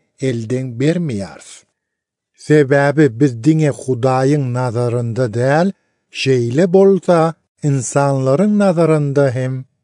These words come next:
dogry işlemäge ihlas bilen çalışýandyrs. Şeýle de Titosyň ýany bilen ýene de bir imandar dogonumyzy iberýäris. Ol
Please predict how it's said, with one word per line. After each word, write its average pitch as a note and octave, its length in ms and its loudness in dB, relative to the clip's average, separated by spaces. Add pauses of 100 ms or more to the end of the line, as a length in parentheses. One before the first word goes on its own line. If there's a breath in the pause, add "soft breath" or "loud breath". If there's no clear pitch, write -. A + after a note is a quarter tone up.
dogry C#3+ 400 4
işlemäge C3 1000 -2 (180)
ihlas F3 540 -2
bilen C#3+ 360 2 (260)
çalışýandyrs. C3+ 1000 -2 (1080)
Şeýle C#3+ 640 2
de D#3+ 240 2 (100)
Titosyň C#3+ 680 0
ýany D3+ 540 0
bilen C#3+ 400 0 (180)
ýene G3+ 380 4
de D#3+ 140 4
bir D3 240 -2
imandar C#3 800 0
dogonumyzy C3 840 -2 (240)
iberýäris. C3+ 1040 -2 (800)
Ol G#3+ 160 4